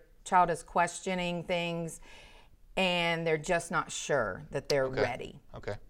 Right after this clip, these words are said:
Speaker 1: Um, and then the, the last one is more of a true storyline, not in little sections. It's, "I Believe in Jesus,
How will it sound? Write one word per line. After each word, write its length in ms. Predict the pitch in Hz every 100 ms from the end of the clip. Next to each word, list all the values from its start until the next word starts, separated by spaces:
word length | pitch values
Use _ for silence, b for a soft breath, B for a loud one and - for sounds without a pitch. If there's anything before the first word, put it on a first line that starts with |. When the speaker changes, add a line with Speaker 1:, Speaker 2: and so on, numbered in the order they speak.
| 175
Speaker 1:
Um, 480 | 151 139 123 131 b b b
and 220 | 196 190 185
then 200 | 180 175
the, 160 | 165 -
the 120 | 180
last 400 | 170 190 220 -
one 200 | 247 240
is 260 | - 202 185
more 320 | 220 254 262
of 160 | 208 190
a 60 |
true 340 | 185 - 214 202
storyline, 1400 | - - - 208 220 226 226 226 220 214 214 208 208 202 B B -
not 400 | 180 185 185 190
in 220 | 185 180
little 220 | 180 170
sections. 680 | 180 208 196 - 196 190 -
It's, 380 | 180 165 165 - -
"I 180 | 185
Believe 420 | 180 185 180 180 165
in 180 | 170
Jesus, 720 | 165 208 202 185 196 196 190